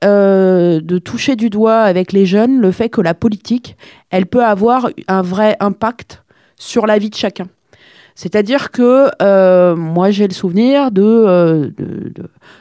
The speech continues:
de lois qui ont pu passer, et, euh, les jeunes, en regardant, euh, à la télé des discours sur, euh, notamment la délinquance des mineurs et des choses comme ça,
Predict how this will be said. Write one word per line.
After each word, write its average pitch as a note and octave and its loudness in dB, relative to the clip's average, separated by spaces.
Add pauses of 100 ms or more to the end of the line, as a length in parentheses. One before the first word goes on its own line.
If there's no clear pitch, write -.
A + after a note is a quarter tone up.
(100)
de D#3+ 2
lois F#3 2
qui G3+ -6
ont E3+ 0
pu D3+ -6
passer, C4+ 0 (400)
et, A#3+ 2
euh, F#3+ 2
les E3+ 2
jeunes, B3 2
en G#3 2
regardant, G3 -2
euh, D#3+ -2
à E3+ -2
la F#3 0
télé G#3+ 0 (200)
des D3 -4
discours G3+ 0
sur, E3+ -4
euh, D3 -6
notamment D3+ -4
la E3+ 0
délinquance D#3+ -2
des E3+ -2
mineurs F3+ 0
et - -8
des D#3 -6
choses F3+ -12
comme E3+ -6
ça, C4+ -8